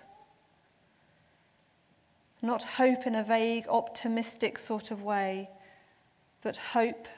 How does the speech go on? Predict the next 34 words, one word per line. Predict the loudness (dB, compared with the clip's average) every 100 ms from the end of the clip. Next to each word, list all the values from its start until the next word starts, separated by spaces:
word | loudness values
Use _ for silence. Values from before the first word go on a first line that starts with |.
| -8 -2
based | -2 -2 -8 -4
on | -4 -2 0
knowing | 2 2 2 0 -2
the |
great | -4 -2 -2 -2
things | -6 -4 -4 -4
God | -4 -2
has | -4 -4
done | -4 -4 -6 -10 -16 -20 -20 -20 _ _ _ _ _ _ _ _ -20 -20 -20 -20 _ -6
and | -2
the | 0
expectation | -2 -2 -2 -2 -2 -2 0 -2 -4 -4 -8 -18 -20 _ _ -6
that | -6
he | 0 0 2
will | 2 2 0 -2 -8 -10
do | -4 -2 -2
great | -2 -2 -4
things | -6 -6 -6 -10 -12 -16 _
in | -8 -8
the | -10
time | -10 -8 -8 -10
to | -12
come. | -10 -10 -10 -12 -20 _ _ -20 -20 _ _ _ _ _ _ _ _ _ _ _ _ -2
All | 0
too | 2 6 8
often | 6 2 -2
we | 0
may | 0 0
busy | 0 0 2 2
ourselves | 2 0 0 0 0
with | 0
our | 2 4
own | 2 0
good | 0 0 -2